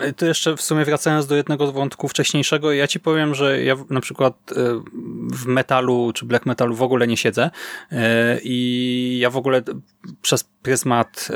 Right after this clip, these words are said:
muzyki, tekstów, et cetera tego nie czytałem. A teraz wracając, e, i mimo wszystko właśnie, e, śledziłem to bezproblemowo i chłonąłem z przyjemnością, ale wracając właśnie do finału,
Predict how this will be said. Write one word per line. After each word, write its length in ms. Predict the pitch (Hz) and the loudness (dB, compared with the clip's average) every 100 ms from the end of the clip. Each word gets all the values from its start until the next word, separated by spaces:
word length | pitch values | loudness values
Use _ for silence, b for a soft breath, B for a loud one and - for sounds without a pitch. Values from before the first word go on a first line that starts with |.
| 120 | -4
muzyki, 500 | 120 117 117 - 117 | -2 0 0 0 -2
tekstów, 520 | 120 - - 117 - | -2 -2 -2 -4 -2
et 120 | - | -6
cetera 360 | - 120 110 110 | -2 0 0 0
tego 220 | - 113 | -2 -2
nie 120 | 117 | -2
czytałem. 420 | - 113 110 139 196 _ _ _ _ _ _ - | -4 -2 2 2 -2 _ _ _ _ _ _ -2
A 60 | |
teraz 240 | 147 139 123 | 0 0 0
wracając, 640 | 143 - 143 139 - - | 0 2 2 0 -4 -2
e, 100 | 131 | 0
i 120 | 127 139 | 2 2
mimo 220 | 156 147 | 2 2
wszystko 420 | - 143 - 127 | 0 -2 2 2
właśnie, 440 | 127 123 - 127 120 B B B | 2 0 2 2 2 B B B
e, 80 | - 117 117 117 117 117 117 110 _ 104 95 - _ _ _ - 233 - - - _ _ _ _ - | 0 2 4 4 4 2 0 -4 _ -18 -18 -20 _ _ _ -20 -20 -20 -20 -20 _ _ _ _ -10
śledziłem 580 | - - 143 143 135 110 | -4 0 2 2 2 2
to 340 | 104 107 107 101 | 2 2 2 0
bezproblemowo 800 | 113 - 117 113 110 110 113 113 | -2 0 0 2 2 2 2 0
i 80 | 110 | -2
chłonąłem 580 | - 120 113 113 110 110 B B B | 0 2 4 2 2 -4 B B B
z 80 | - | -8
przyjemnością, 580 | - 135 123 139 - 170 | 0 2 2 2 0 2
ale 140 | 139 | 2
wracając 360 | 139 143 156 147 | 2 2 0 0
właśnie 200 | 147 143 | 0 0
do 60 | 139 | 0
finału, 400 | 151 139 143 | 2 2 2